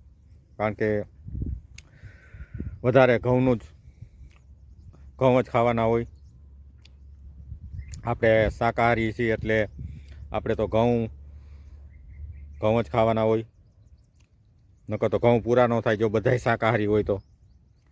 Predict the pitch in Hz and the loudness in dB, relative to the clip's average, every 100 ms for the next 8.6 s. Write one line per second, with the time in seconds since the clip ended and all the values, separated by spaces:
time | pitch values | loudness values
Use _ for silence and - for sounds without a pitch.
0 | _ _ _ - - _ _ _ _ - | _ _ _ -20 -20 _ _ _ _ -20
1 | _ 113 120 110 117 - 113 110 107 101 | _ 2 4 4 2 0 0 0 0 2
2 | 113 - 110 117 117 113 113 117 120 _ | 0 0 -2 0 0 -2 -4 -6 -10 _
3 | _ _ _ _ - 107 113 - 107 104 | _ _ _ _ -10 -6 -4 2 2 4
4 | 120 117 120 110 - _ _ _ _ _ | 2 2 0 -2 -10 _ _ _ _ _
5 | - 104 110 117 113 110 98 110 113 - | -4 -2 2 2 2 0 -2 -4 -4 -12
6 | - - - - _ _ _ _ _ _ | -20 -20 -20 -20 _ _ _ _ _ _
7 | _ _ _ _ _ _ _ _ _ _ | _ _ _ _ _ _ _ _ _ _
8 | - 92 98 101 110 107 | -14 -4 -2 2 4 4